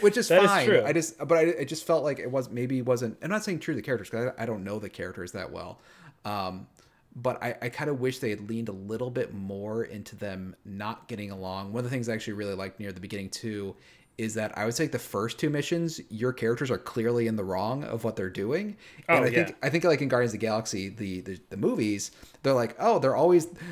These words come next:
Speaker 1: they're the good guys who do a little bit of bad things." But, like, I liked in this game, the first two missions, like, you're just clearly the bad guy in the situation. And I thought that was
Speaker 2: Yeah,
Speaker 1: just
Speaker 2: no
Speaker 1: a really
Speaker 2: question asked.
Speaker 1: fun, yeah,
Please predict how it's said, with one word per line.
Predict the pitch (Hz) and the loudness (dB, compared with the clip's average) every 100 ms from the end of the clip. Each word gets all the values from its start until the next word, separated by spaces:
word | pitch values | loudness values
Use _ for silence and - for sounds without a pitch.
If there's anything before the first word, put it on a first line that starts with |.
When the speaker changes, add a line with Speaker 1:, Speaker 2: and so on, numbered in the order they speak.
| - | 6
Speaker 1:
they're | 208 | 8
the | 202 | 8
good | 143 139 | 6 6
guys | 120 95 - | 6 4 2
who | |
do | 117 | -2
a | 104 | 0
little | 123 120 | 2 2
bit | 107 | 0
of | 95 | -4
bad | 98 87 - | -6 -6 -6
things." | 92 90 | -10 -4
But, | 139 | -2
like, | 147 135 - | 0 -2 -4
I | 123 | -2
liked | 120 131 127 | 0 0 0
in | 123 110 | -2 -2
this | 123 | -4
game, | - 104 98 101 - _ _ _ _ _ _ | -2 -4 -4 -8 -12 _ _ _ _ _ _
the | 143 | -2
first | 139 160 - | 2 4 4
two | |
missions, | 139 135 135 123 | 2 2 0 0
like, | 113 - | -2 0
you're | 120 135 | 0 2
just | 143 131 | 0 -4
clearly | - 123 123 123 123 | -4 2 4 4 4
the | 117 | 2
bad | 95 98 107 | 0 -2 0
guy | 127 | 0
in | 135 | 0
the | 139 | 0
situation. | 127 135 143 139 143 160 147 | -2 -4 -2 -2 -2 -2 0
And | |
I | 117 | 0
thought | 127 | 0
that | - | 2
was | 135 | 2
Speaker 2:
Yeah, | |
Speaker 1:
just | 107 117 | 2 -2
Speaker 2:
no | |
Speaker 1:
a | |
really | 104 107 107 | -2 -2 -2
Speaker 2:
question | 101 - | -6 -4
asked. | |
Speaker 1:
fun, | 123 107 104 104 143 | 0 0 0 -2 4
yeah, | 156 143 98 | 8 8 6